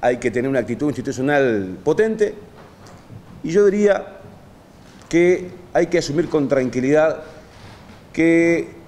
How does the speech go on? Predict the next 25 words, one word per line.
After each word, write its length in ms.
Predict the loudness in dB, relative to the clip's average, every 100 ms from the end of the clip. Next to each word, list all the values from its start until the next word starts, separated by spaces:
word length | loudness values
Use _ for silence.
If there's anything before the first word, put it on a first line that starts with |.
| -14 -10
este 200 | -2 0
gobierno 300 | 2 2 2
departamental 680 | 0 0 -2 0 0 2
no 140 | 2 2
va 100 | 2
a 40 |
mirar 300 | 2 0 2
para 120 | 0
el 80 | 0
costado 520 | -4 -2 2 2 0
con 140 | -2 -4
un 80 |
asunto 600 | -4 -6 -6 -4 -4 -6 -12
de 180 | -6 -6
esta 460 | -2 0 0 -2 -10
naturaleza. 680 | -8 -6 -4 -4 -6 -12 -16 -8
Reitero, 600 | -4 -2 0 2 2 0 -6 -20 -20 -20 -14
este, 500 | -12 -10 -6 -4 -4
yo 120 | -2 -2
lo 80 |
dije 320 | -2 -4 -4 -4
el 100 | 0
día 260 | 0 0
que 220 | -2 -4
asumí 440 | -4 -4 -2 -2